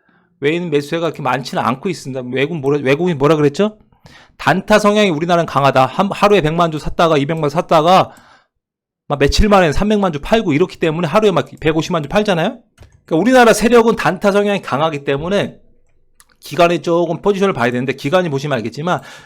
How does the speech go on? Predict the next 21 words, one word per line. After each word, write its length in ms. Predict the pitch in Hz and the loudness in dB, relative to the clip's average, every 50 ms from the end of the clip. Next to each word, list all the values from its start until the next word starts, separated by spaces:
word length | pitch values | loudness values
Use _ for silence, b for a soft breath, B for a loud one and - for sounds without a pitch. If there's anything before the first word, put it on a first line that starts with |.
| B B B | B B B
지금 160 | - 226 - | -16 -16 -14
꾸준하게 480 | - - - 262 285 294 285 262 220 156 | -14 -10 -4 0 2 4 4 4 4 4
매도 240 | 123 135 143 156 | 2 2 0 0
포지션이기 520 | 147 - 208 214 202 - 208 180 156 135 135 | -2 -2 -4 -4 -2 -4 -2 -2 -4 -6 -6
때문에 480 | 139 127 120 139 - - 156 117 117 - _ _ _ _ - - - - - _ _ _ b b b b b b | -6 -4 -4 -2 -2 -2 -2 -4 -6 -12 _ _ _ _ -20 -20 -20 -20 -20 _ _ _ b b b b b b
쉽게 440 | b - - 277 240 - - 302 247 | b -4 -4 -4 -4 0 2 4 4
여기서 320 | 170 147 165 190 185 220 | 4 4 4 2 0 0
올라간다라고 720 | 165 135 160 233 277 294 262 254 233 214 220 208 180 156 139 | 2 2 4 4 6 6 6 4 4 4 4 4 2 2 -2
판단하기 540 | - - 233 269 247 240 226 202 170 143 127 | -2 -4 -2 0 0 0 0 0 -2 -4 -6
좀 140 | - 123 104 | -6 -6 -2
어려운 500 | 107 120 165 220 247 254 220 180 127 - | -2 -2 2 2 2 2 2 0 -6 -8
부분이에요. 520 | - 156 156 180 202 196 165 127 110 95 - _ _ _ _ - - - _ _ _ _ _ _ _ _ _ | -8 -10 -8 -8 -8 -6 -4 -6 -6 -8 -10 _ _ _ _ -20 -20 -20 _ _ _ _ _ _ _ _ _
아셨죠? 500 | - - 135 - 170 165 - 269 240 - _ _ _ _ _ | -6 -6 -4 -4 -6 -10 -8 -10 -10 -10 _ _ _ _ _
그러니까 280 | _ - 170 190 190 196 | _ -6 -6 -4 -4 -4
좀 140 | - - 156 | -4 0 2
롱 280 | 175 226 285 254 240 | 2 4 4 2 2
포지션을 420 | - 285 294 247 233 247 247 240 233 | 2 2 2 2 2 2 2 2 0
갖고 380 | - - - 147 143 - 240 | -2 -2 -4 -4 -4 -4 -2
가야 160 | 202 190 196 | 0 2 2
된다라고 400 | 180 185 175 170 170 170 165 143 | 2 0 -2 0 0 0 0 -2
보-, 120 | - - | -4 -12